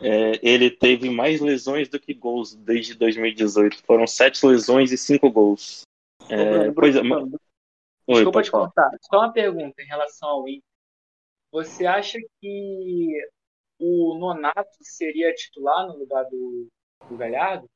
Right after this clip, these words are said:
Speaker 1: Cara, assim, é, a torcida pega muito no pé do Nonato. Eu também, ano passado, pra mim, ele, se ele saísse ou ficasse, não faria diferença. Mas ele foi um dos jogadores do meio campo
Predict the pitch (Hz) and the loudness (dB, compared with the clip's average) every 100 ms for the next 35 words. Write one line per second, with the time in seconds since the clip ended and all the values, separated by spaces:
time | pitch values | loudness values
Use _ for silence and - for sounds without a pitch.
0 | _ - - 127 123 113 113 120 135 - | _ -20 -4 2 4 4 4 2 0 -4
1 | 127 110 - - 113 110 110 110 110 113 | -4 -4 -6 0 6 6 6 4 2 2
2 | 143 131 - 143 120 - 113 120 117 131 | 2 0 0 0 0 0 -2 0 0 -2
3 | 139 147 131 127 120 123 127 113 101 - | -2 -2 0 0 0 0 0 2 0 -2
4 | - _ - 143 175 - 160 147 143 - | -20 _ 2 2 2 0 0 0 -2 -6
5 | - 110 120 - 110 - 117 - 107 107 | -8 -6 -4 -4 -2 0 -2 -2 -4 -2
6 | 113 104 98 - 107 107 - 101 110 - | 0 0 -2 -2 -2 -2 0 2 0 -4
7 | - - 107 - 113 - 110 107 - 113 | -6 0 2 2 -2 4 4 4 4 4
8 | 104 - 113 120 127 127 - 131 135 131 | 4 2 2 4 4 0 4 4 6 2
9 | 123 120 117 123 120 117 117 - 127 135 | 2 2 4 2 0 0 0 2 -2 -2